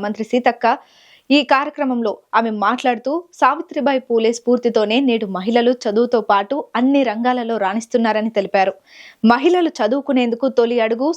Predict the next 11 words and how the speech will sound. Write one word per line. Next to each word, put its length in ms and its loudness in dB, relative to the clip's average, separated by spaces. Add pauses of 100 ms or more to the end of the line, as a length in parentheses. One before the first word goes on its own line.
సావిత్రిబాయి 640 -2
పూలే 300 -2
వేశారని, 500 -2 (340)
తనలాంటి 500 2 (120)
ఎంతో 220 -2 (100)
మందికి 320 -4 (200)
ఆమె 140 -2 (120)
ఆదర్శమయ్యారని 840 -2
పేర్కొన్నారు. 520 -2 (480)
కుల 120 4 (100)
వివక్ష, 300 0